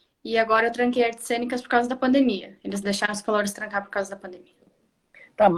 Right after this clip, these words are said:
Speaker 2: mas você sabe, Luísa, uma coisa? Quando você me falou, é, sobre estar fazendo psicologia, é, você sabe que psicologia é um curso que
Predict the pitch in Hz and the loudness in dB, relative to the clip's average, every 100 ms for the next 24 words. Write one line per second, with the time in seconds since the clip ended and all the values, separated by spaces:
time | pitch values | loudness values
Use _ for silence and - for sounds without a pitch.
0 | - 175 175 190 214 202 254 320 311 156 | 6 8 8 10 8 10 8 6 6 4
1 | 139 131 127 127 - 175 170 120 - _ | 4 2 2 2 2 4 4 2 -8 _
2 | _ - 339 339 - 196 - 151 135 139 | _ -6 -4 -4 0 0 2 2 4 4
3 | 151 - _ _ - - _ _ 110 110 | 2 0 _ _ -20 -20 _ _ -2 2
4 | 107 110 107 107 107 107 104 214 - - | 2 2 0 0 0 2 0 -2 -6 0
5 | 180 165 135 - 147 143 127 117 131 143 | 2 4 2 4 2 4 0 0 0 2
6 | 127 - - 113 120 113 107 151 135 - | 0 -4 -12 -6 -2 -2 -2 0 -2 -2
7 | _ _ _ _ _ - - 127 185 269 | _ _ _ _ _ -14 -6 -4 -2 -2
8 | - 381 370 285 214 - 202 151 120 143 | 2 4 2 2 -2 0 0 2 2 4
9 | 247 240 - 135 196 214 190 - 156 233 | 8 8 10 8 8 8 4 0 0 0
10 | 311 - - 190 - _ _ _ _ - | 0 -4 -4 -4 -10 _ _ _ _ -20
11 | _ - 165 190 196 196 190 190 185 190 | _ -6 2 4 6 6 4 4 4 4
12 | 185 185 185 151 | 4 4 2 0